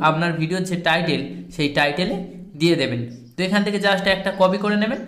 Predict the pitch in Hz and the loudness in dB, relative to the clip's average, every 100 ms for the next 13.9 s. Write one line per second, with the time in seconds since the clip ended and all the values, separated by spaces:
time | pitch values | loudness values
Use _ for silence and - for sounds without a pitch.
0 | - - 165 202 202 202 185 196 190 - | -16 -4 0 0 2 2 2 2 0 0
1 | 185 170 185 175 175 180 185 160 - - | 0 0 0 -2 0 2 2 0 -4 -4
2 | 170 180 175 139 143 - - - - 170 | -2 0 0 -2 -4 -12 -16 -10 -4 -2
3 | 165 151 131 127 123 - - - 180 220 | -2 -4 -4 -4 -6 -8 -14 -6 -2 0
4 | 220 226 208 190 190 185 156 170 - - | 2 4 2 2 -2 -4 -4 -6 -8 -14
5 | - - 160 - 196 202 208 170 160 202 | -16 -6 -6 -2 -4 -2 -4 -2 -4 -4
6 | 214 - - - _ _ 156 196 - - | -4 -8 -16 -20 _ _ -2 -2 -4 -8
7 | - 165 180 180 147 123 117 120 117 - | 0 2 2 0 -2 -2 -4 -6 -8 -14
8 | - 165 208 226 214 208 208 220 226 240 | -2 0 2 4 4 2 0 -2 -2 0
9 | 220 175 175 160 165 180 180 185 147 165 | 0 0 0 0 -2 -2 0 2 2 0
10 | 175 196 185 196 - - - 151 147 147 | -2 -2 -2 -2 -4 -8 -4 -2 0 0
11 | 190 196 190 180 185 180 175 135 143 - | 0 0 0 2 2 0 -4 -6 -8 -10
12 | - - - 139 185 - - - 139 135 | -12 -6 -4 -2 -4 -8 -12 -4 -4 -2
13 | 156 202 - - 147 - 165 165 | -4 -6 -8 -6 -6 -6 -6 -6